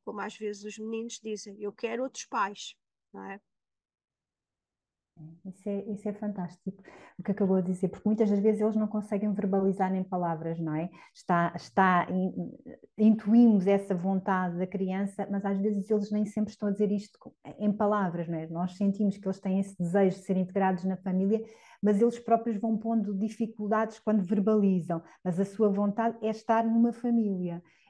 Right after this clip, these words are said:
Speaker 2: É, é
Speaker 1: Eu julgo que sim. Eu julgo que sim, todas as crianças, na minha perspectiva profissional, daquilo que eu tenho encontrado, desejam, desejam encontrar uma família.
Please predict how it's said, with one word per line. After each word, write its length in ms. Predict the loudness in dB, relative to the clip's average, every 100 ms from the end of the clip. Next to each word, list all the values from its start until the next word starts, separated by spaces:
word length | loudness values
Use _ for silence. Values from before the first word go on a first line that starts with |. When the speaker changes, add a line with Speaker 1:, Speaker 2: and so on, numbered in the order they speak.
| -4
Speaker 2:
É, 400 | -2 -2 -4 -2
é 60 |
Speaker 1:
Eu 60 | -2
julgo 280 | -2 -6 -6
que 220 | -12 -10
sim. 420 | -4 0 -2 -4 _ _ -2
Eu 140 | -2
julgo 300 | 0 -2 -4 _
que 80 | -12
sim, 320 | -4 -2 -2
todas 340 | -4 -4 -6
as 140 | -6 -8
crianças, 680 | -2 -2 -2 -4 -4 -6 -10 -8
na 380 | -4 0 0
minha 280 | -2 -2 -4
perspectiva 680 | -4 -8 -8 -8 -10 -6 -6
profissional, 880 | -6 -12 -12 -6 -6 -2 0 0 0
daquilo 360 | -6 -8 -10
que 100 | -6
eu 60 | -6
tenho 260 | -4 -4 -4
encontrado, 760 | -4 -6 -4 0 2 2 -4 -14 -20 _
desejam, 800 | -14 -4 0 2 0 -2 -4 -4 -6
desejam 640 | -6 -2 -2 -2 -6 -6
encontrar 520 | -6 -8 -4 0 0
uma 120 | -2
família. 560 | -4 -2 0 0 -4 -8